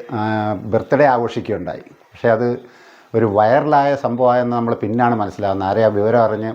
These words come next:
പത്രക്കാരൊക്കെ വന്ന് നോട്ട് ചെയ്ത് പത്രത്തിലൊക്കെ വരികയും ചെയ്തിട്ടുണ്ട്.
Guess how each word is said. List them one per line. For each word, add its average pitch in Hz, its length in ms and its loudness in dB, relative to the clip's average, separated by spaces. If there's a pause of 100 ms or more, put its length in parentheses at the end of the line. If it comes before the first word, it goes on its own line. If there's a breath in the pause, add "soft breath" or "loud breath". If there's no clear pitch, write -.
പത്രക്കാരൊക്കെ 104 540 0
വന്ന് 104 540 -4
നോട്ട് 101 240 -2
ചെയ്ത് 104 240 2
പത്രത്തിലൊക്കെ 104 540 0
വരികയും 98 420 0 (100)
ചെയ്തിട്ടുണ്ട്. 95 440 2